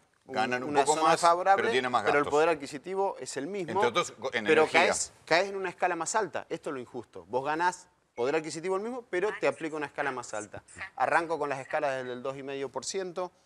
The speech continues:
Speaker 1: con lo cual, digo, hay cuestiones en cuarta categoría a modificar, más otras cuestiones que, que espero que estén
Speaker 2: Está bien,
Speaker 1: en el
Speaker 2: pero, a ver,
Speaker 1: tratamiento
Speaker 2: le voy a
Speaker 1: de, de
Speaker 2: preguntar
Speaker 1: ese
Speaker 2: a Nicolás del Caño, que fue candidato a presidente y ahora es diputado, eh, ¿cuál es la postura de ustedes? Y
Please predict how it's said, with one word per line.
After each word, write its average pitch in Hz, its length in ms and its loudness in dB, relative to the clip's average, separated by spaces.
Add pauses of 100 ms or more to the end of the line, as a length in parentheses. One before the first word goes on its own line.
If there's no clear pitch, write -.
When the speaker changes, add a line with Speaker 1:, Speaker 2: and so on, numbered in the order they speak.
(280)
Speaker 1:
con 135 140 -2
lo 147 120 2
cual, 196 260 4
digo, 151 260 -4
hay 147 320 -6
cuestiones 156 480 -10
en 135 80 -12
cuarta 135 300 -4
categoría 135 420 -6
a - 20 -6
modificar, 139 540 -4
más 131 240 -10
otras 143 420 -6 (360)
cuestiones 147 400 -8
que, 120 280 -8
que 123 120 -8 (200)
espero 160 420 -2
que 127 80 -10
estén 175 160 0
Speaker 2:
Está 160 40 2
bien, 151 120 0
Speaker 1:
en 165 40 4
el 156 60 0
Speaker 2:
pero, - 120 2
a 165 40 6
ver, 165 60 6
Speaker 1:
tratamiento 127 400 -2
Speaker 2:
le 170 60 4
voy - 0 -
a - 20 6
Speaker 1:
de, 233 60 8
de 233 80 4
Speaker 2:
preguntar 180 380 -2
Speaker 1:
ese 135 100 -8
Speaker 2:
a 135 80 -2
Nicolás 135 300 0
del 123 100 -2
Caño, 117 300 -2
que 98 100 -6
fue 117 100 -8
candidato 104 280 -4
a - 20 -4
presidente 101 460 -8
y 92 60 -8
ahora 101 220 -2
es 90 40 -4
diputado, 95 440 -4 (540)
eh, 113 480 -4 (200)
¿cuál 156 140 -6
es - 20 -4
la 131 80 -2
postura 135 260 -6
de 127 60 -2
ustedes? 196 340 -8
Y 117 200 -12